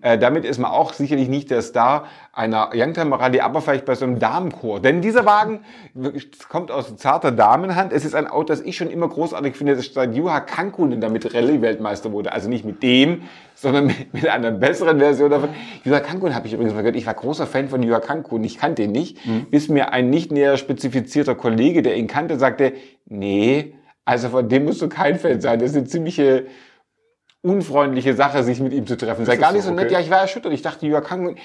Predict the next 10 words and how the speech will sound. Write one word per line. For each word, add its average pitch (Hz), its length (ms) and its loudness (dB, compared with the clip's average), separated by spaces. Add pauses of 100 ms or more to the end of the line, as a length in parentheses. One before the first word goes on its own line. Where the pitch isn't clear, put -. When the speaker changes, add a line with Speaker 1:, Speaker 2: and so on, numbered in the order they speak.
(140)
Speaker 1:
ich, - 180 -10
ich - 120 -10
fand 175 200 -6
früher 156 240 -2
Rennfahrer 156 340 -4
mit 131 160 -4
Schnauze 123 440 -6
offensichtlich 123 440 0
gut. 127 220 0
Speaker 2:
<laughs> - 100 -6